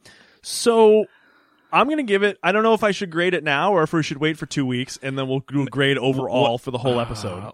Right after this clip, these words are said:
Speaker 2: let's, let's at least see how, how we feel. Maybe we can average the two.
Speaker 1: Okay. I, I'm, I'm landing at, like, a four to a four and a half for this episode.
Speaker 2: I'm right there with you. What's that? That's a, t-, a turtleneck with a turtleneck and a turbo boost?
Speaker 1: Yeah. Do I want a four?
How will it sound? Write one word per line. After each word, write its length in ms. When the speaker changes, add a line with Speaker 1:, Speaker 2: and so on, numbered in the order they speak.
Speaker 2:
let's, 360
let's 240
at 240
least 220
see 120
how, 280
how 180
we 100
feel. 340
Maybe 180
we 120
can 140
average 360
the 140
two. 300
Speaker 1:
Okay. 200
I, 160
I'm, 280
I'm 260
landing 360
at, 120
like, 160
a 100
four 680
to 160
a 40
four 280
and 60
a 60
half 680
for 140
this 180
episode. 600
Speaker 2:
I'm 120
right 280
there 180
with 200
you. 180
What's 240
that? 220
That's 140
a, 40
t-, 280
a 80
turtleneck 680
with 200
a 60
turtleneck 520
and 100
a 40
turbo 340
boost? 460
Speaker 1:
Yeah. 520
Do 140
I 60
want 160
a 40
four? 520